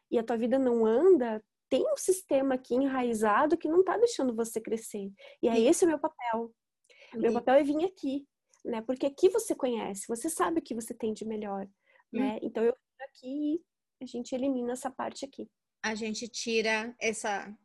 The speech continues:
Speaker 2: essa raiz daí pra poder a coisa fluir, né? O negócio é
Speaker 1: Exatamente.
Speaker 2: deixar fluir.
Speaker 1: Uhum.
Speaker 2: Deu, deu pra entender, pessoal, como, como essa coisa, assim,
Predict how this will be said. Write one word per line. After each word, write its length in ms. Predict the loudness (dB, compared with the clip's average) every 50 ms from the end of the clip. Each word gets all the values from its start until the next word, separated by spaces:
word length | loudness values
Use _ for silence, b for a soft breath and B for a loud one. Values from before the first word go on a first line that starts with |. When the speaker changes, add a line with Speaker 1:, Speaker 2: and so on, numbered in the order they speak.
| _ _ _
Speaker 2:
essa 300 | -6 -4 0 0 0 -2 -2 -6 -12
raiz 720 | -2 2 4 4 4 4 4 2 0 0 -4 -6 -10 -12 -12 B B B B B B
daí 500 | 2 4 4 6 4 4 4 4 4 2
pra 200 | 0 0 -4 -2
poder 460 | 4 4 4 4 6 6 6 6 6 4
a 80 | 4
coisa 360 | 4 2 2 2 4 2 0
fluir, 460 | -2 0 0 2 2 4 4 2 2 0 -6 -16 _ _ _
né? 260 | -2 0 0 0 0
O 40 | 0
negócio 440 | 0 0 0 2 2 2 4 2 2
é 20 |
Speaker 1:
Exatamente. 280 | 0 0 2 2 2 2
Speaker 2:
deixar 360 | 2 2 2 2 2 2 0 -4
fluir. 420 | -6 -4 -2 2 2 2 2 2 0 -4 B B B B B B B B B B B -12
Speaker 1:
Uhum. 180 | -10 -10 -10 -10
Speaker 2:
Deu, 500 | -8 4 6 6 6 8 4 2 2 0 6
deu 260 | 6 8 8 8 2 -2
pra 160 | 0 0 0
entender, 520 | 0 0 0 0 0 2 6 6 6 6
pessoal, 400 | 6 4 -2 -2 0 -2 -2 -2
como, 640 | -2 -2 -2 0 2 4 6 6 6 4 2 -2 -6 -10 _ _ _ _
como 180 | _ -4 -2 -2
essa 180 | -2 -2 -4 -8
coisa, 360 | -4 -2 -2 0 0 0 -2
assim, 360 | -4 -4 -4 -4 -2 -2 -4